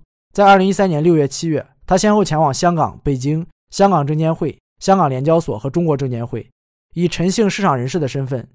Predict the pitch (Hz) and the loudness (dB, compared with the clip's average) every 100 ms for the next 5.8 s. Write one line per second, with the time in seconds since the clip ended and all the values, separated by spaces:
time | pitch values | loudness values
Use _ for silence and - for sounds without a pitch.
0 | - 156 156 180 175 165 139 147 131 135 | -8 -2 2 4 2 -2 -2 -4 -6 -6
1 | 135 - 160 160 135 120 123 120 95 - | -4 -2 0 0 -2 -4 -2 -4 -8 -18
2 | _ _ _ _ _ _ _ - 220 185 | _ _ _ _ _ _ _ 0 4 6
3 | 185 190 165 170 156 160 160 143 - - | 4 4 4 4 2 0 0 -4 -8 -4
4 | 165 170 175 156 151 151 143 139 160 147 | 0 2 2 2 -2 -2 0 0 0 0
5 | 151 - 165 151 104 98 - 104 | -2 -2 -2 -2 -4 -10 -14 -18